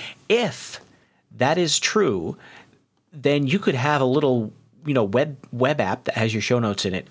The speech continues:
and you could actually just have a button that sends a midi <laughs> command to your, uh, daw,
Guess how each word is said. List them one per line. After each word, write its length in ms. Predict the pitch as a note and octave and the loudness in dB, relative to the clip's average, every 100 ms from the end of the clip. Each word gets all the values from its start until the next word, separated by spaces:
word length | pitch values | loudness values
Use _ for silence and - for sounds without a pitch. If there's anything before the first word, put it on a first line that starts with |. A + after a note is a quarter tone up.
| - - | -20 -4
and 100 | C3 | 0
you 80 | - | 0
could 120 | E2 | 0
actually 320 | D#2 - C3 | 0 0 0
just 140 | B2 C#3 | 0 0
have 120 | C#3+ | -2
a 40 | |
button 320 | - D3+ - | 0 -2 0
that 160 | G#2+ G#2+ | -4 0
sends 480 | C3 C3 B2+ A#2+ - - | 0 2 2 0 -4 -4
a 60 | A#2+ | 0
midi 200 | B2 D#3 | 2 0
<laughs> 20 | |
command 580 | - D3 B2 F3 D3+ D3 | -2 0 0 0 0 0
to 140 | - | 2
your, 400 | D#3+ D3+ C#3 C#3 | 2 2 0 0
uh, 440 | B2+ C3 B2+ B2 B2 - - - | 2 2 2 0 -2 -8 -10 -2
daw, 460 | C#3+ E3+ A#3+ G2+ | 0 2 2 0